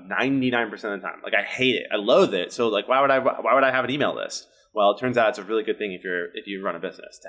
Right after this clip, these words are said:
have an email list, have a subscriber list. And then I think about, like, TikTok and Instagram, these other places, like, can I find the B two B buyer there? And I look to you and I'm like, "Well, Leslie's killing it on TikTok. Like,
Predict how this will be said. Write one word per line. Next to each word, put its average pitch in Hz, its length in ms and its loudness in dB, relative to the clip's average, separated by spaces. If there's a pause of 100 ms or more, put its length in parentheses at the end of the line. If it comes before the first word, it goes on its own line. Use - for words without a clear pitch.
(120)
have 90 80 0
an 95 80 -8
email 98 240 -6
list, - 220 -12
have 92 80 -4
a - 40 -20
subscriber 90 380 -6
list. - 160 -18 (480)
And 117 140 0
then 113 340 0 (400)
I 120 40 -6
think 147 160 0
about, 147 240 4
like, 110 380 0
TikTok 123 580 0 (160)
and 110 120 -4
Instagram, 117 500 0
these 104 120 -2
other 131 140 6
places, 135 440 0
like, 104 220 -2
can 147 300 0
I 147 100 2
find 127 380 2
the 104 40 -8
B 117 160 -2
two 110 60 -2
B 104 160 -4
buyer 117 320 2
there? 87 320 -2 (340)
And 107 220 2
I 117 60 2
look 135 220 2
to - 100 -4
you 131 420 6
and 120 180 0
I'm 120 120 2
like, 110 200 2 (720)
"Well, 151 240 4
Leslie's 127 360 0
killing 165 360 2
it 101 140 -2
on 98 120 -6
TikTok. 98 480 -2
Like, 98 180 -4